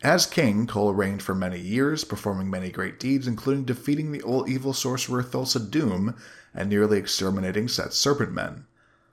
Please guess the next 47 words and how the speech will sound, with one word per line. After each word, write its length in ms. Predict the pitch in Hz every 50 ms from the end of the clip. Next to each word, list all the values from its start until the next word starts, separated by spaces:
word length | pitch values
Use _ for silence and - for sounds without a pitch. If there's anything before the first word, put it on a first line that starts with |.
| _ _ -
Until 360 | 95 95 95 92 - 113 101
antiquity, 600 | 98 92 92 - 175 175 123 104 92 92 98 113 123
his 220 | 120 107 98 95
reign 280 | 95 101 98 101 104 104
was 140 | 101 92 101
remembered 360 | 104 107 127 147 147 160 151
as 120 | 143 127
a 60 | 117
golden 520 | 107 104 - 135 156 170 156 131 113 95 -
age 320 | 95 95 98 107 117 -
for 140 | - - 104
the 100 | 98 95
pre-cataclysmic 1080 | 95 - - - 113 104 101 98 - 101 92 92 92 - - 95 85 87 90 87 - -
world. 500 | 101 110 101 90 - - - - - - _ _ _ _ _ _ _ _ -
This 160 | - 196 226
is 100 | 220 220
the 80 | 247 208
first 300 | - 175 175 175 - -
chronological 600 | - 135 127 131 120 113 117 110 110 110 110 107
point 320 | 110 - 107 104 110 -
where 120 | 110 104
we 140 | 95 98 101
could 140 | 101 110 98
be 80 | 98 92
covering 400 | - - 104 92 101 98 98 98
an 60 | 95
entire 380 | 92 90 - 104 107 92 90
comic 440 | - - - 101 101 104 110 120 -
run 220 | 104 107 120 123 110
issue 400 | - 98 95 - - 101 104 101
by 160 | 95 87 -
issue 380 | - 92 107 107 - 131 131
instead 260 | 127 113 104 - 95 95
of 140 | 98 95
by 180 | 92 92 85 85
constructing 720 | 85 - 107 95 92 - - 90 - - - 95 95 98
Marvel 300 | 95 92 98 - 107 -
history 440 | - 113 107 - - 104 101 101 104
from 300 | 104 - 98 95 92 90
bits 260 | 92 87 - - -
and 180 | 95 92 87 90
pieces 360 | - 95 92 - 95 92 95
of 180 | 87 82 -
backup 320 | - 85 85 90 - 90 -
story 400 | - - 90 87 92 95 87 82
and 80 | 80
flashback. 600 | - - 80 - - - - - 101 104 110 117